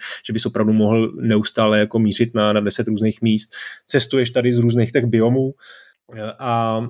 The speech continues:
eh, je tady taky hi-, hint systém, kdy se dozvíš, eh, co máš dělat, eh, dál, jo, když už fakt, jako, dlouho bloudíš. Eh, potom tam je vlastně taková věc, já nevím, ono v některých případech možná by to,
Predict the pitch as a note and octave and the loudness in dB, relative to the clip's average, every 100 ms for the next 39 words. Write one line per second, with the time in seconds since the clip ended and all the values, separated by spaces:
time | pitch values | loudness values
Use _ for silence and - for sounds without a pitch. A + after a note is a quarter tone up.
0 | - - A2+ G#2+ G#2 G#2 A2 A#2+ A#2+ A#2+ | -10 -4 0 2 2 4 4 4 2 2
1 | A#2+ A#2 B2 B2 A#2+ C3+ - A#2 G#2+ A#2+ | 2 2 2 2 2 2 2 2 0 -2
2 | A2+ A2 G#2+ G#2+ - B2 A2 G#2 G#2+ - | -2 2 2 2 0 -2 0 2 0 0
3 | - A2 G2+ - G#2 G#2 G#2+ - G#2+ G#2+ | 0 2 2 0 0 0 0 -4 -2 2
4 | G#2 - G#2+ G2 F#2 A2+ B2+ D#3+ F#3+ - | 0 0 -2 0 0 0 2 0 -4 -2
5 | A2 B2+ A#2+ A#2+ - B2 A#2 A#2 A2+ A#2 | 0 0 -2 -6 -4 -4 -4 -2 2 2
6 | A#2+ B2+ B2 A#2 B2+ C3+ - - - - | 0 -2 0 2 2 0 -6 -14 -16 -14
7 | - - A2+ A2+ A2 A2 G#2+ G#2+ _ _ | -12 -4 0 2 2 2 0 -4 _ _
8 | - A#2+ C#3 C3+ C#3+ C#3 - C#3+ B2+ D3 | -8 -4 -2 0 2 2 0 -2 0 0
9 | C#3+ C#3 C#3 - - - - B2+ D3 A#2 | 2 0 -2 -6 -16 -16 -6 -2 0 2
10 | C3 - C3+ B2 D3+ C#3+ - C3 C#3 C#3+ | 0 0 -2 0 0 -2 -4 -2 -2 0
11 | C#3 B2 C#3+ C3+ D#3 D3+ | -2 0 0 0 0 -2